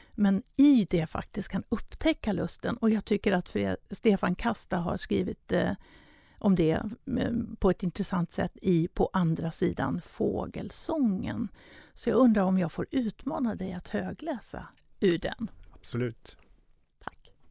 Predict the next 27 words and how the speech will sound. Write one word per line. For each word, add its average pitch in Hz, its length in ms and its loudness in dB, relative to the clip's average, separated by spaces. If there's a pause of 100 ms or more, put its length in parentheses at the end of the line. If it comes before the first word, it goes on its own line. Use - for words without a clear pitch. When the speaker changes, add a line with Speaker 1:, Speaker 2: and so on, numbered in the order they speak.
(340)
Speaker 2:
I 143 100 2
svenska 160 520 4
ska - 140 -2
vi 135 80 4
göra 101 180 4
ett - 140 -8
specialarbete - 1080 -4
om 107 160 0
lyrik. 113 720 -4 (800)
Först - 340 -8
tycker - 240 -6
jag 62 60 -4
det 62 60 -4
låter - 420 -6
dötrist 117 960 -4
och 110 80 0
mossigt, 131 760 0
men 127 280 0 (540)
när 139 140 2
Kristina 151 680 2
visar 147 320 0
mig 107 180 4
en 110 120 2
bok - 240 -8
av 95 60 -4
Per - 180 -4
Lagerkvist - 1080 -8